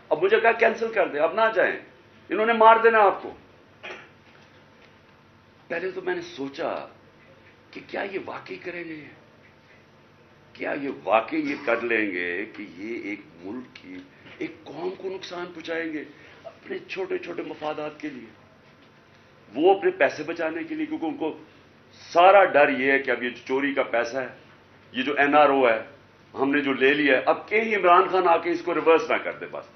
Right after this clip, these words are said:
तो उन्होंने तो कत्ल और जाना सलाम, इनसे क्या expect करते हैं? लेकिन ये जो फौज का general, ये इनके साथ मिलके, और ये जो हमारे से हुआ है छह महीने, मैं अपनी कौम से सवाल पूछता हूं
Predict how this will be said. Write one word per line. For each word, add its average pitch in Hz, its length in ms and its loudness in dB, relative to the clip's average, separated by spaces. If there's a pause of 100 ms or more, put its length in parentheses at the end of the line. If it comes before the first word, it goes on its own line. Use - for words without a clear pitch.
(300)
तो 190 60 -4
उन्होंने 226 320 0
तो 208 100 -4
कत्ल 185 300 4
और 170 140 8
जाना 151 240 4
सलाम, 151 380 -2
इनसे 180 240 -8
क्या 196 160 0
expect - 360 -4
करते - 140 -10
हैं? - 140 -20 (1080)
लेकिन 269 280 -6
ये 208 320 -6
जो 214 360 -8 (960)
फौज - 260 -14
का 98 140 -8
general, 95 480 -16 (400)
ये 156 60 -12
इनके 147 160 -16
साथ 151 280 -18
मिलके, 95 400 -10 (680)
और 175 100 -14
ये 156 260 -10
जो 214 140 -8
हमारे 117 280 -4
से 135 100 -12
हुआ 107 340 -4
है - 160 -12 (160)
छह 143 120 -14
महीने, 147 360 -10 (1040)
मैं - 80 -20
अपनी - 260 -20
कौम 82 340 -18
से 82 160 -20
सवाल 73 280 -14
पूछता - 460 -20
हूं - 60 -20